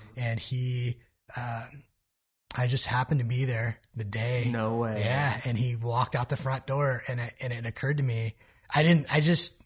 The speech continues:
Speaker 1: I didn't say anything, right? But I watched it and I thought, "Yes, that is unbelievable," you know, in the true sense. So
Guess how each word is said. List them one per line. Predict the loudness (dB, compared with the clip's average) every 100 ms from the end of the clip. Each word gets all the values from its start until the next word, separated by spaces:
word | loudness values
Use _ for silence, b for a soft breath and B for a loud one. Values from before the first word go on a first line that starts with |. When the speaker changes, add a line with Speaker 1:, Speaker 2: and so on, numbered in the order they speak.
| 0
Speaker 1:
I | 6
didn't | 8
say | 8 8 8
anything, | 8 4 -2 -2 -4
right? | -4 0 0 -2 B B B B
But | 0
I | 2 2
watched | 6 6 6 4
it | 0 0
and | 0
I | 2
thought, | 0 0 -2
"Yes, | -4 0 0 4 4 2
that | 0 2
is | 2 2 0
unbelievable," | 4 6 6 4 2 2 0 0 -2 -4 B B B -6
you | -2
know, |
in | 0
the | 0
true | 0 2
sense. | 2 0 -2 -6 B B
So | 6 8 8